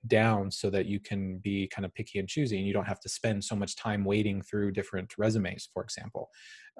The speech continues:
But, but in reality, the, those, those degrees, those certifications, they only teach you a very little amount. Um, a lot of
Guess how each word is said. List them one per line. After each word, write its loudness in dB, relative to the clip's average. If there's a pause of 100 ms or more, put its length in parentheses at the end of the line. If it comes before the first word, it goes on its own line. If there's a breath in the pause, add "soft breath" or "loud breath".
But, 8 (180)
but 8
in 10
reality, 8
the, 8
those, 6 (400 soft breath)
those 12
degrees, 10
those 4
certifications, 2 (340 soft breath)
they 10
only 10
teach 6
you 12
a 8
very 10
little 6
amount. 0 (580 loud breath)
Um, 0
a 6
lot 4 (180)
of 2